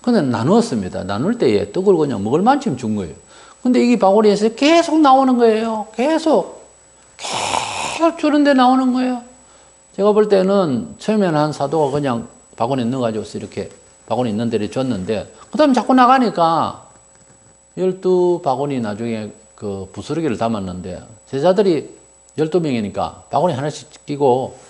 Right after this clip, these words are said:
그것을 집어넣었다가 내면은 또 나오고, 아마 그랬을 가능성이 많아요.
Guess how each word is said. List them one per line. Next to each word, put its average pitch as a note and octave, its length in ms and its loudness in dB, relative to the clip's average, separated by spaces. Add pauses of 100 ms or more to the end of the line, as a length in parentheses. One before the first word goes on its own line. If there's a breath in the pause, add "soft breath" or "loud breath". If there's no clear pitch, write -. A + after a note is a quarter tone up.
(260 loud breath)
그것을 E3+ 300 -2
집어넣었다가 E3 580 0
내면은 A2+ 400 -4
또 A2+ 120 -4
나오고, A#2 280 0
아마 F#2 200 -4
그랬을 F#3 420 -4
가능성이 G2 380 -6
많아요. D2 220 -14